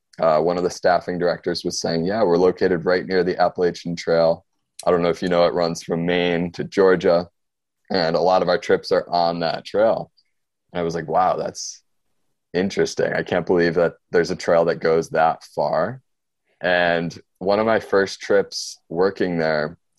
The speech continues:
I was doing Franconia Ridge, which is really beautiful section along the trail in the Whites. And I was with probably six or seven, uh, fourteen-year-olds. And we were taking a snack break up on,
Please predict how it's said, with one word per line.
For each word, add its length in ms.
I 60
was 140
doing 240
Franconia 600
Ridge, 420
which 200
is 340
really 380
beautiful 360
section 400
along 280
the 80
trail 300
in 80
the 80
Whites. 380
And 440
I 100
was 200
with 320
probably 240
six 420
or 80
seven, 840
uh, 260
fourteen-year-olds. 1000
And 160
we 60
were 80
taking 320
a 80
snack 420
break 320
up 180
on, 480